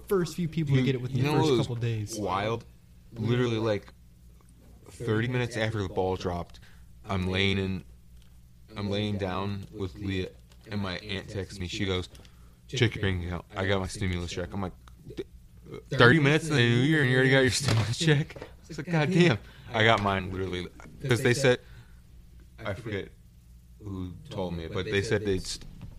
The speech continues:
Speaker 2: they would start, like, actually, like, mass rolling them out on the fifth, which was yesterday or today. I forget what the day is.
Speaker 1: Still waiting.
Speaker 2: Yep. And then we get our tax returns pretty soon, too.
Speaker 1: Yes.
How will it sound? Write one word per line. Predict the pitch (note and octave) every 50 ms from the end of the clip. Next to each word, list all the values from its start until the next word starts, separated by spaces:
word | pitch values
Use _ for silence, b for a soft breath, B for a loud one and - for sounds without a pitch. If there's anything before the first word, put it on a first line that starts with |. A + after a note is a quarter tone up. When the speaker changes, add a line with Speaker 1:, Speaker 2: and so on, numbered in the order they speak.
| - - -
Speaker 2:
they | A#2+ A#2 G#2+
would | G2+ G2+ G#2 G2+ F#2+
start, | - - - A#2 A2+ G#2 G2+ F#2+ - -
like, | G2+ G2 F2+ E2 - - - - - - - - - -
actually, | G2+ G2+ G2+ - - A2 G#2+ F#2+ F#2+
like, | F#2 F#2 G2 F#2 F2 - B B B B B B B B
mass | - G2+ G2 F#2+ F#2+ F#2+ F#2+ G2 - - -
rolling | G2 F#2+ G2 G2 G2 G#2 G2+ G2
them | F#2 F2+ F2+
out | F#2 F#2 F#2 G2 -
on | F#2 F2+ F2
the | F2 E2+
fifth, | - - F#2+ F2+ E2+ - - - -
which | F2+ F2+ - -
was | F2 F2 E2+ - - - - - - - - - -
yesterday | - F#2 F2+ E2+ - - E2+ D#2 F2 E2+
or | E2+
today. | - E2 E2 E2+ E2 E2 E2+
I |
forget | - - - - -
what | - -
the | -
day | - - A#1 A1+ - - - -
is. | -
Speaker 1:
Still | - - B2+ C3 C#3+
waiting. | D3+ E3 D#3 D3+ D3+ C#3 C#3 C3+ C3+ B2+ - b b b b b b b b b b b b b b b b b b b b b b b b b - - - -
Speaker 2:
Yep. | C3 B2+ A#2+ A2+ A#2 - - - - - - - - - - - - - - - - - - - - A2+
And | G#2+ G#2+
then | G#2 G#2+
we | G#2 G2
get | G2 F#2
our | F2
tax | - - G2+ G#2+ A2 - -
returns | - - F#2+ E2+ -
pretty | - G2+ G2 - -
soon, | G2 F2+ F2+
too. | - - A2+ G#2+ - - -
Speaker 1:
Yes. | - E3+ C3 - - - - - - - - -